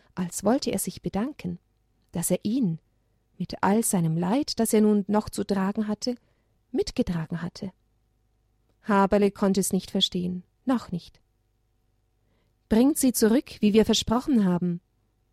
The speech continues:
Und er ließ die beiden Esel wieder zurückbringen. „Na, mein großer Haberle, wie fühlst du dich? Du hast Jesus getragen.“ Maika war so stolz auf ihren Haberle.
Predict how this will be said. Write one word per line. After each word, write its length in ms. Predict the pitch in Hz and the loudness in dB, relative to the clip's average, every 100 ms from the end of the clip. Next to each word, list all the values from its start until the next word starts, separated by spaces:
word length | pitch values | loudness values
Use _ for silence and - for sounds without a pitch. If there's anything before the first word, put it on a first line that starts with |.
| _ _ | _ _
Und 160 | 185 175 | -4 -2
er 100 | 175 | 0
ließ 240 | 190 254 | 0 0
die 100 | 285 | 0
beiden 340 | 214 214 233 - | 2 2 2 0
Esel 380 | 185 175 196 202 _ _ _ | 0 0 0 -2 _ _ _
wieder 260 | 190 180 | 2 2
zurückbringen. 880 | - 220 208 - - 175 170 170 175 - _ _ _ _ _ _ _ | 2 2 2 0 -2 0 0 -2 -4 -10 _ _ _ _ _ _ _
„Na, 340 | 202 202 208 370 | 4 8 8 6
mein 220 | 359 320 277 | 6 6 6
großer 400 | 277 254 240 214 | 6 6 4 4
Haberle, 480 | 196 190 190 185 - _ _ - | 4 4 2 0 -6 _ _ 0
wie 100 | 208 | 2
fühlst 360 | 208 233 - | 4 4 2
du 60 | 285 | 0
dich? 300 | 208 185 - _ _ _ | 2 0 -8 _ _ _
Du 120 | 196 | -2
hast 240 | 196 - | -2 -2
Jesus 420 | - 202 - - - | 2 2 4 0 2
getragen.“ 600 | 226 185 175 160 175 - _ _ _ _ _ _ _ _ _ | 0 2 0 0 -4 -6 _ _ _ _ _ _ _ _ _
Maika 500 | 233 247 233 - 185 | 4 6 6 4 4
war 200 | 185 185 | 4 2
so 340 | - - 254 254 | 0 2 4 4
stolz 440 | - 202 196 - | 2 4 4 2
auf 140 | 180 | 0
ihren 300 | 190 175 170 | 0 -2 0
Haberle. 380 | 170 170 170 180 | -2 -2 -4 -6